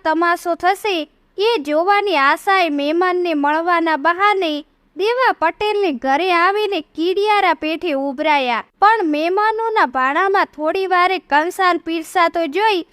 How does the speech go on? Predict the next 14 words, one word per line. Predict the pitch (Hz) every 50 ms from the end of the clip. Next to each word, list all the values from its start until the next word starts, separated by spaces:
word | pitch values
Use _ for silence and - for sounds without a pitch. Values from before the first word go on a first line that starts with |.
| _ _ _ _ - -
સૌ | - 415 453 494 415
આભા | 254 254 277 294 294 403 403 370
બની | 294 285 302 311 330 339 311
ગયા. | 277 262 277 262 254 254 240 233 220 - _ _ _ _ _ _ -
થોડા | 320 339 392 466 508 494 480 427
દિવસ | 403 427 453 480 466 440 -
વીત્યા | 339 320 381 415 415 - 466 494 494 440 415
અને | 415 427 427 359
દેવાના | 277 262 302 330 370 381 403 415 415 415 381 302
મામાનો | 269 262 269 277 311 339 359 359 359 349 339
દીકરો | 302 349 381 415 415 453 427 320
ઘરે | 254 240 262 269 285 330 359 320
મહેમાન | 269 269 269 294 320 339 330 302 285 277
આવ્યો. | 269 269 285 294 311 294 254 233